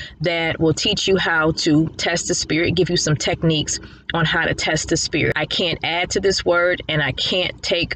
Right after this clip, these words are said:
away. So if you have questions about this warning, please take it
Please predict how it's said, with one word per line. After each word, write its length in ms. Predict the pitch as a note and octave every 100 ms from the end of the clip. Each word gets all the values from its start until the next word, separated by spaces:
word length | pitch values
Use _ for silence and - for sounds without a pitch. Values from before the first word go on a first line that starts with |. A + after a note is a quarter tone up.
| -
away. 420 | D#3 F3 D#3 - - - - -
So 280 | - E3
if 120 | D#3+ E3
you 80 |
have 240 | E3 C#3+ -
questions 560 | - A3 - G#3+ G3 F#3+
about 480 | D3+ D#3 F3 -
this 240 | F3 F3+ -
warning, 460 | E3+ G3 F#3 D3+
please 760 | C#3 - G#3 A#3 G#3+ D#3 C3 -
take 300 | - E3+ E3+
it 180 | E3